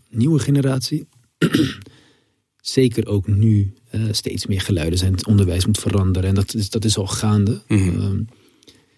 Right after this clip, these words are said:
Speaker 1: is los van het feit hoe je moet weten hoe je hersenen werken, is het ook goed om te weten hoe je darmen werken.
Speaker 2: Ja.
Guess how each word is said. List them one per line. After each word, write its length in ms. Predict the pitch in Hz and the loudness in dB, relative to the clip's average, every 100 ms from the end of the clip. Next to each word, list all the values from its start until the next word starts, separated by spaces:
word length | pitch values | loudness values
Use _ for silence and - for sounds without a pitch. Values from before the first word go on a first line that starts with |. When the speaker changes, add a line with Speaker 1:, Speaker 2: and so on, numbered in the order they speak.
| _ _ _ | _ _ _
Speaker 1:
is 200 | 123 110 | -2 0
los 120 | 127 160 | 2 2
van 40 | |
het 80 | 135 | 2
feit 140 | 127 110 | 2 4
hoe 120 | 117 | 4
je 400 | 120 101 87 127 | 4 2 -2 -2
moet 180 | 117 117 | 0 2
weten 280 | 123 120 113 | 2 2 4
hoe 80 | 113 | 4
je 60 | |
hersenen 360 | 98 160 139 104 | 4 2 2 0
werken, 260 | 92 90 107 | 0 -2 -2
is 80 | |
het 80 | 147 | -2
ook 100 | 117 | -4
goed 240 | - 143 135 | -4 -2 -2
om 80 | |
te 100 | 110 | 0
weten 180 | 107 107 101 | 0 2 2
hoe 40 | 98 | 0
je 60 | |
darmen 360 | 90 127 113 - | 2 0 0 -2
werken. 340 | - - - | -8 -10 0
Speaker 2:
Ja. 220 | 127 104 | 0 0